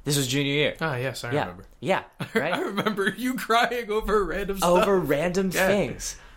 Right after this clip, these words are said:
Speaker 1: Um, so it was, like, memory loss and forgetfulness and just spontaneous, like, fits of sobbing over, like, the smallest emotional thing. And I was, like,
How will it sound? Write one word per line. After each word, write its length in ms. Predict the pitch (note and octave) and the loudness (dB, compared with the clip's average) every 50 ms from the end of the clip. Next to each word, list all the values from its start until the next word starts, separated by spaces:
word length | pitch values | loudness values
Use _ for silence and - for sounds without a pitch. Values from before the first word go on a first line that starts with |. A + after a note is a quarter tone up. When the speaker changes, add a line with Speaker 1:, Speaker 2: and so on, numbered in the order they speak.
| - - | -12 -8
Speaker 1:
Um, 280 | A2 G#2+ G#2+ G#2 G#2+ | -6 -4 -4 -4 -4
so 180 | G2+ - C3 B2 | -4 -4 -4 -4
it 20 | |
was, 100 | A#2+ A2 | -4 -2
like, 160 | G#2+ G2+ F#2+ A2 | -2 -4 -4 -4
memory 480 | A2+ B2+ C#3+ D3 D3+ D#3 D#3 D3+ D3 | -4 -4 -2 -2 0 2 2 2 2
loss 480 | C#3+ C#3+ C#3 C#3 C#3 C#3 C3 - - - | 2 2 0 0 0 -2 -2 -4 -6 -8
and 480 | - A2 G#2+ G2+ G2 G2 G2 G2 - - - - - - | -8 -8 -6 -6 -6 -8 -8 -10 -10 -10 -10 -12 -12 -14
forgetfulness 1040 | - - - A#2+ A#2 - C3 B2+ B2+ - - B2 A#2+ A#2 A#2 A2+ A2+ A2 - - - | -16 -12 -12 -10 -6 -4 -4 -4 -4 -6 -8 -8 -8 -6 -6 -6 -6 -6 -8 -10 -10
and 220 | G#2+ G#2 G#2 G#2+ | -10 -10 -10 -10
just 320 | - G#2 G2+ - - - - - | -10 -8 -8 -8 -10 -10 -8 -4
spontaneous, 1700 | - - - - - - - G#2+ G#2 G2+ G2 - - - - - - A#2+ A#2+ B2 B2+ C3 C3+ C3+ C#3 C3+ C3+ C#3 C3+ - - - - - - - - - - - - - - - - - | -2 -2 -2 -2 -4 -4 -2 -2 -2 -2 -6 -8 -10 -10 -8 -6 -4 -4 -2 -2 -4 -4 -6 -4 -4 -4 -4 -4 -4 -4 -4 -6 -6 -8 -14 -20 -20 -20 -20 -20 -20 -20 -20 -20 -14 -8
like, 440 | G#2+ G#2+ G2 F#2+ G2 - - - - | -4 -4 -4 -4 -6 -10 -12 -18 -16
fits 440 | - - - - - A#2+ A#2+ - B2 | -16 -14 -10 -4 -4 -4 -2 -2 -6
of 120 | A2+ - | -4 -2
sobbing 720 | - - - - A#2+ A2+ A#2+ A#2 A2+ A2 G2 G2 G2+ G2+ F#2+ - | -2 0 2 2 4 4 4 4 2 2 0 0 0 -2 -4 -2
over, 560 | A#2 A2+ A2 A2 G#2 G#2 G#2 G#2+ G#2+ F#2+ - | -2 -2 0 0 0 2 2 2 2 0 -2
like, 240 | G2 G#2+ F#2+ G2+ G2 B2+ A#2+ | -2 -2 -2 -2 -2 -4 -2
the 100 | A2 G2+ G2 | -2 0 2
smallest 1200 | - - - - - C#3 C3 B2 B2 B2+ B2 B2+ C#3 C#3 C#3 C#3 C#3 C3+ C3+ - - - - - - - | 2 2 2 2 0 -2 -4 -4 0 2 4 4 4 2 2 2 2 2 0 0 -2 -4 -4 -4 -2 -2
emotional 760 | B2+ B2+ A#2+ A#2+ A#2+ B2 B2 - - A#2 A2+ A2+ A2 G#2+ G#2 | -2 0 0 0 0 0 -2 -2 -4 -4 -4 -4 -4 -4 -6
thing. 480 | - - - - A2+ G#2+ G2 F2+ F2+ E2+ - - - - - - - | -6 -8 -6 -4 -2 -2 -2 -4 -6 -12 -16 -18 -20 -20 -18 -12 -6
And 160 | A2+ A#2 G#2+ | -4 -2 0
I 100 | G#2 G#2 | 0 0
was, 280 | G#2 G#2+ A2 G#2+ - A2 | 0 0 -2 -2 -2 -4
like, 240 | G#2+ G#2+ G#2+ - | -4 -4 -6 -10